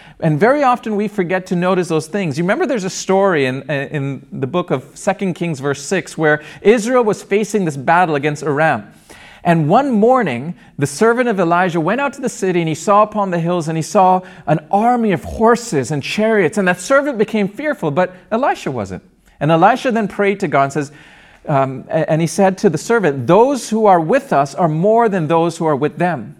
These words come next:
And Elisha prayed and said, "God, Lord, open the eyes of him that he may see." And then the Lord opened the servant's eyes,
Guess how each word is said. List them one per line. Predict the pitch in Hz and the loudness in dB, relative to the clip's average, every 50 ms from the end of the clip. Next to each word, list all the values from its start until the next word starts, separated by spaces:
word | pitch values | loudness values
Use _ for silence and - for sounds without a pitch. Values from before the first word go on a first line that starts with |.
| _ | _
And | - 156 156 | -4 -2 0
Elisha | 160 160 190 240 262 - 254 220 | 2 2 2 2 0 -2 -6 -8
prayed | - - 214 208 | -6 -4 -4 -4
and | 180 - | -2 -2
said, | 180 151 127 | -6 -6 -4
"God, | 185 190 220 277 311 - - _ _ _ _ _ _ _ _ _ _ _ _ - | -4 -4 -2 -4 -6 -10 -14 _ _ _ _ _ _ _ _ _ _ _ _ 2
Lord, | 170 214 240 240 240 - | 4 4 4 4 4 4
open | - 233 277 - - 285 285 277 | 4 4 4 4 0 -4 -4 -2
the | 262 277 254 - - | -2 -4 -2 0 2
eyes | 180 180 185 190 202 190 196 | 2 4 4 4 2 0 -2
of | 190 160 - | -4 -6 -4
him | 165 160 156 156 | -4 -4 -2 -2
that | 143 143 143 | -2 -4 -4
he | - - - 208 214 226 | -6 -10 -6 -4 -4 -2
may | 220 220 208 202 | -2 -2 -2 -2
see." | 185 - - - - 175 175 139 117 123 127 - _ _ _ _ _ - _ - | -2 -4 -6 -8 -6 -4 -4 -4 -4 -6 -12 -18 _ _ _ _ _ -20 _ -4
And | - 151 | 0 2
then | 202 226 | 2 4
the | 247 233 | 4 4
Lord | 214 214 226 233 226 - | 6 6 6 6 6 4
opened | - 220 233 220 240 220 208 | 2 0 0 -2 -2 -2 -2
the | 202 | -2
servant's | 208 - 214 208 180 202 190 156 - | -2 -2 -2 0 0 0 -2 -2 -2
eyes, | - 175 175 165 156 143 135 - - | -2 0 2 2 2 2 0 -4 -8